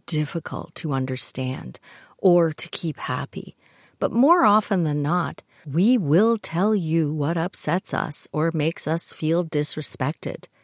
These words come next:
You just have to listen. And I don't mean hear the words and fake agree. I've seen, "Yeah, yeah, yeah, I know. I heard you. I heard you the first time. Why are you saying it again?" Well, I could tell you weren't really listening.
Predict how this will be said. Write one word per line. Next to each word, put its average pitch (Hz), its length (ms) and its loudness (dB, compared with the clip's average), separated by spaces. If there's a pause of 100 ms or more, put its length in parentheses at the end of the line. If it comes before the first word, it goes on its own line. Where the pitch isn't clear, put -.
(340)
You 196 160 6
just 240 200 6
have 220 200 0
to 180 100 0
listen. 185 540 0 (420)
And 202 180 2
I 226 200 6
don't 247 440 4
mean 190 400 4
hear 180 440 2
the 190 80 0
words 156 560 0
and 170 200 -2
fake - 440 -4
agree. 143 540 -2 (520)
I've 190 480 2
seen, 175 540 0 (340)
"Yeah, 247 180 8
yeah, 240 200 8
yeah, 202 320 4
I 196 140 6
know. 190 280 2 (100)
I 208 120 8
heard 233 280 6
you. - 220 0 (140)
I 160 40 0
heard 214 200 6
you 240 80 8
the 202 40 2
first 214 300 2
time. - 320 -4
Why 202 160 6
are 214 60 4
you 226 120 4
saying 190 280 2
it 180 80 0
again?" 143 320 -6 (480)
Well, 196 560 4 (480)
I 170 120 4
could - 200 -2
tell 156 200 2
you 160 140 -2
weren't 147 300 -4
really 143 400 0
listening. 135 540 -4